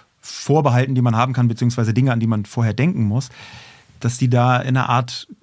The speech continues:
K I oder Digitalisierungs-Nichtschwimmerbecken lernen,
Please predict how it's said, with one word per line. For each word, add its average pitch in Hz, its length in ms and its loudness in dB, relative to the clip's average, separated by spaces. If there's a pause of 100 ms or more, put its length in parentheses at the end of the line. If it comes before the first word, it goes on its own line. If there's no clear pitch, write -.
(200)
K 127 180 -2
I 170 200 0
oder 131 160 0
Digitalisierungs-Nichtschwimmerbecken 120 2000 -2
lernen, 175 880 2